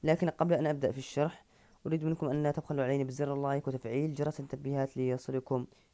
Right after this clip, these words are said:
كل ما هو جديد. نبدأ بالشرح، بسم الله.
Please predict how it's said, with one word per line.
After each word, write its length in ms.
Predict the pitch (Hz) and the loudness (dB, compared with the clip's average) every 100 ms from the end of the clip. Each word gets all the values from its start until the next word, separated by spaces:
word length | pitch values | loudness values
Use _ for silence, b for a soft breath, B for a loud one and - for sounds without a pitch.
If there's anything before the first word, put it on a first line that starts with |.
| _ | _
كل 300 | - 139 123 | 2 2 2
ما 180 | - 113 | -2 0
هو 240 | 120 113 113 | 0 2 0
جديد. 420 | 147 135 92 - b b b b b b b - | 0 -2 -2 -6 b b b b b b b -2
نبدأ 200 | 147 127 | 2 2
بالشرح، 320 | 104 - 101 | 0 -6 -6
بسم 220 | 123 - | -6 -4
الله. 200 | 113 92 | -4 -4